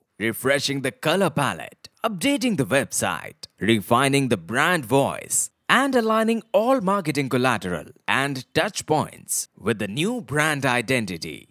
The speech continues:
It can help a startup stand out from competitors, attract new customers, re-engage existing ones, and reposition itself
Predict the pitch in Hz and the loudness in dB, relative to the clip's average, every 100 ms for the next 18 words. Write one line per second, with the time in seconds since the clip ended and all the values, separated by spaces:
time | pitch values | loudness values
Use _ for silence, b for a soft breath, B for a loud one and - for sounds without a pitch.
0 | _ _ - 113 131 139 135 117 135 139 | _ _ -6 -4 -2 0 0 0 0 0
1 | 120 - 170 175 175 - - 226 240 247 | 0 2 4 4 2 0 0 0 0 -2
2 | 226 220 - 175 175 156 139 147 127 107 | -2 -2 -2 -4 -2 -6 0 2 2 -2
3 | 92 65 50 - - _ _ _ 110 104 | -4 -8 -8 -8 -8 _ _ _ -6 -4
4 | 131 131 139 - 123 190 214 220 214 135 | 2 2 2 -2 2 4 4 0 0 0
5 | 113 - - - - _ _ - 135 240 | -2 -4 -8 -8 -8 _ _ -6 -4 -2
6 | 277 254 185 226 233 - 233 156 240 240 | 0 -2 -2 -4 -4 -2 -2 0 0 2
7 | - 127 117 110 - 50 - - _ _ | 4 4 4 2 0 -6 -6 -6 _ _
8 | 107 104 110 151 127 139 151 135 147 151 | -6 -2 2 2 2 2 2 2 0 0
9 | - 220 165 | 2 0 0